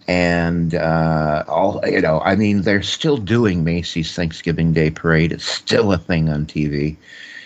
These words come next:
And it's kind of interesting seeing it, uh,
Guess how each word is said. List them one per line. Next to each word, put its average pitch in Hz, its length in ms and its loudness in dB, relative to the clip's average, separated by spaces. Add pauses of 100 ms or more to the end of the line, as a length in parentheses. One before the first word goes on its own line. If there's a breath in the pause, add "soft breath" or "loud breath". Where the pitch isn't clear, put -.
(200 loud breath)
And 92 720 2
it's - 240 -6
kind 113 300 2
of 85 120 0
interesting 85 640 -2
seeing 92 460 2
it, 82 180 4 (560)
uh, 73 560 2